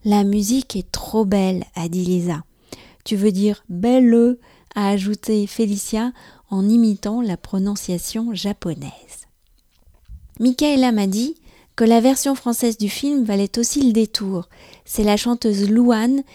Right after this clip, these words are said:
qui chante les chansons et qui donne sa voix au personnage de Suzu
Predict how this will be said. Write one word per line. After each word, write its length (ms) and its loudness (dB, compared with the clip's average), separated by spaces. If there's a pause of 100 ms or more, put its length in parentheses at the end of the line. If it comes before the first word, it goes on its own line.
(160)
qui 140 -6
chante 320 -4
les 100 0
chansons 460 -4 (420)
et 100 -4
qui 180 -8
donne 280 2
sa 200 -4
voix 340 -4 (120)
au 100 -6
personnage 600 -2
de 120 -4
Suzu 380 -4